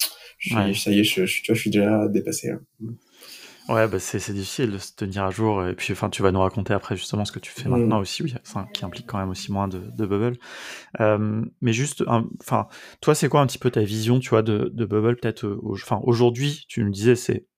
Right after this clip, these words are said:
Speaker 2: un outil qui a, qui a pas d'équivalent quasiment, enfin, qui a pas de, de, presque de compétition. Est-ce que tu penses que ça va rester comme ça ? Je sais pas si tu suis un petit peu les autres outils, peut-être qui,
Speaker 1: Ouais, si, si,
Speaker 2: qui
Speaker 1: je suis,
Speaker 2: essayent
Speaker 1: hein.
Speaker 2: de, de venir.
Speaker 1: Mais souvent, euh, tu vois, j'ai essayé Adalo, j'ai essayé plein de choses, mais en fait, c'est juste, euh,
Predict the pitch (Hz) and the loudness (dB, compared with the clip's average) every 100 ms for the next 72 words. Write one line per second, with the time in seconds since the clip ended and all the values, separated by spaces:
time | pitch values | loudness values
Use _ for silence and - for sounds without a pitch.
0 | _ _ 104 98 - 120 117 - 92 - | _ _ -4 -4 -4 -6 -6 -6 -6 -6
1 | - 98 - - 104 104 - 98 98 113 | -6 -6 -4 -2 0 0 -4 -2 2 2
2 | 120 90 92 104 - 98 - - 101 92 | 0 -4 -4 -4 -4 -6 -6 -6 -6 -6
3 | - 113 107 - - - - - 110 - | -8 -10 -14 -16 -20 -20 -20 -4 -4 -2
4 | 107 98 - 101 98 - - 139 - - | -6 -8 -8 -10 -10 -10 -6 -8 -10 -20
5 | - - _ - - 123 - 127 127 - | -20 -20 _ -12 0 0 2 -2 -2 0
6 | 113 101 101 107 - 120 107 - 135 156 | 2 2 2 0 -2 0 -2 -2 -4 -4
7 | - - 160 - 127 123 - 143 131 110 | -10 0 0 0 -4 -2 0 2 4 2
8 | - 123 117 107 107 104 104 - 117 117 | 2 6 6 6 2 -2 -6 -6 -6 -2
9 | 101 - - 104 101 - - - 180 185 | -4 -6 -8 -8 -8 -14 -18 -6 -2 0
10 | 202 202 113 131 180 110 113 104 101 101 | 2 4 4 4 4 4 4 4 2 2
11 | 104 95 107 117 107 101 127 131 160 143 | 0 0 2 4 4 2 0 4 6 6
12 | 110 107 107 - 120 101 - 113 117 110 | 6 4 0 -2 -4 -4 -4 -4 -4 -4
13 | 107 120 113 113 - - - 127 160 120 | 0 2 2 -2 -8 -8 -4 -2 0 -2
14 | - - - 131 - - - - 101 | -4 -8 -6 -4 -4 -4 -6 -6 -8